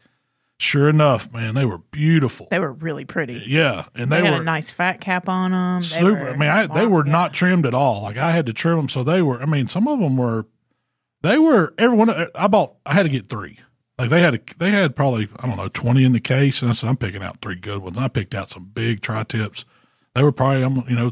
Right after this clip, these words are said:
Speaker 1: three and a half pounds.
Speaker 2: Yeah,
Speaker 1: or,
Speaker 2: they were
Speaker 1: or
Speaker 2: big.
Speaker 1: none of 'em was over four pounds, but none of 'em was under three and a half. I tried to pick out about the same, and they were beautiful. And I trimmed two of 'em. I still got one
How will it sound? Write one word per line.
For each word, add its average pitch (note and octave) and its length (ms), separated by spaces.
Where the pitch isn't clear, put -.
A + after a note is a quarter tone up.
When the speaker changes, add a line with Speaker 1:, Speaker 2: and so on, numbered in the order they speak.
Speaker 1:
three C3+ 160
and C3 80
a G#2 40
half C3 260
pounds. B2+ 400
Speaker 2:
Yeah, C3 60
Speaker 1:
or, - 20
Speaker 2:
they A#2 60
were C4 120
Speaker 1:
or B2 60
Speaker 2:
big. D3 260
Speaker 1:
none G3+ 160
of A3 80
'em F#3 40
was D#3 100
over D3+ 180
four E3 260
pounds, F3+ 380
but A#2 120
none D3+ 140
of D3+ 60
'em B2+ 40
was G#2+ 120
under C3 200
three A2 200
and G2 80
a E2+ 60
half. A#2 460
I C3 60
tried C#3 220
to A#2+ 60
pick B2 200
out A#2 140
about G#2+ 220
the F#2+ 100
same, A#2 380
and A2 100
they C#3+ 80
were G#2+ 140
beautiful. A2+ 520
And G#2+ 80
I G#2+ 40
trimmed C#3+ 340
two D3 200
of A#2 100
'em. A2 120
I A#2 80
still A3+ 160
got B2 220
one C3 380